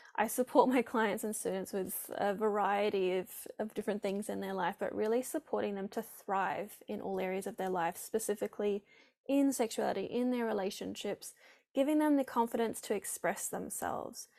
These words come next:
I'm gonna go a little bit more into my journey and my experience with this, but I wanna share a little bit about the confidence to express. This is really the core of,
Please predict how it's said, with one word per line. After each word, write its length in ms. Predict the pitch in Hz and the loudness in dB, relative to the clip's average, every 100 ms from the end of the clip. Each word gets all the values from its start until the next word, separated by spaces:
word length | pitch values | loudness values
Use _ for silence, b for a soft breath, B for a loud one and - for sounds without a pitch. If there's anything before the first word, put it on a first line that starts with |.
| b b - | b b -4
I'm 160 | 214 | 0
gonna 200 | 226 262 | 2 4
go 180 | 277 277 | 6 8
a 20 | |
little 160 | 269 254 | 10 10
bit 140 | 254 | 8
more 240 | 233 214 220 | 4 2 2
into 320 | 240 240 240 | 2 0 0
my 480 | 220 220 220 226 214 | 0 0 -2 -2 -4
journey 400 | 208 214 226 233 | -2 0 0 2
and 140 | 226 | 0
my 160 | 214 208 | 0 -4
experience 640 | - - - 196 214 - | -6 -6 -2 -2 -2 -2
with 100 | 247 | -2
this, 400 | 247 285 320 - - b b b | 2 0 0 -8 -14 b b b
but 100 | - | 2
I 100 | 226 | 4
wanna 260 | 226 233 294 | 6 6 2
share 280 | 285 269 247 | 0 2 2
a 100 | 226 | 4
little 280 | 214 220 220 | 6 8 8
bit 140 | 220 | 6
about 640 | 202 202 190 190 - - - - | 4 4 4 2 0 -8 -8 -8
the 240 | 208 208 | 2 2
confidence 760 | 196 - - 220 - 214 208 - | 2 -6 0 2 2 -2 -2 -2
to 120 | - | -4
express. 520 | 185 - - - 202 | -4 -6 -2 -2 0
This 140 | 226 226 | 0 2
is 220 | 269 254 | 0 2
really 460 | 240 269 311 302 - b b b b | 4 6 4 0 -4 b b b b
the 80 | 220 | 0
core 480 | - - 220 214 202 | 0 4 6 8 8
of, 360 | 196 - - | 4 0 -14